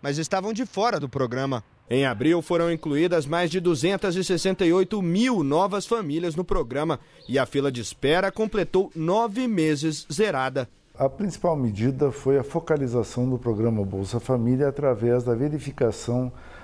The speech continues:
Speaker 2: da consistência de informações de renda daquelas pessoas, eh, integrantes do Bolsa. Aquelas que estavam com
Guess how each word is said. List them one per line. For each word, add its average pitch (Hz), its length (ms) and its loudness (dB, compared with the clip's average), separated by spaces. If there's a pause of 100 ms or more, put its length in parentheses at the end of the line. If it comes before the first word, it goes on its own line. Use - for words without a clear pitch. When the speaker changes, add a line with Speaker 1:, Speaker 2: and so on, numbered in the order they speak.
(120)
Speaker 2:
da 117 140 2
consistência 139 800 -2
de 127 80 -2
informações 127 680 2
de 123 120 2
renda 113 720 2 (320)
daquelas 123 460 0
pessoas, 127 680 0
eh, 117 500 2
integrantes 123 560 0
do 139 80 -2
Bolsa. 98 460 -4 (480)
Aquelas 208 580 0
que - 80 -10
estavam 127 460 0
com 123 320 -4